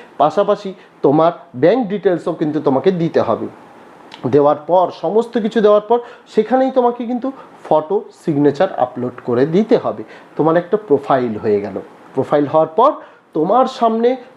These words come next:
অপশান আসবে সাজেস্টিভ কলেজ বা list of colleges বলে। সেখানে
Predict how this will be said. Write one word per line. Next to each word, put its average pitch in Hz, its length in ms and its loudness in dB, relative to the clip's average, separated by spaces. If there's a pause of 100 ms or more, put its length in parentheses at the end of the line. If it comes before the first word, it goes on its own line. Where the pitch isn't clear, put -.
অপশান 208 480 0
আসবে 202 340 -2 (160)
সাজেস্টিভ 226 460 -2 (100)
কলেজ 208 320 4
বা 214 80 2
list 214 320 -4
of 233 320 -2
colleges 135 320 0 (120)
বলে। - 140 -6 (340)
সেখানে 185 480 -2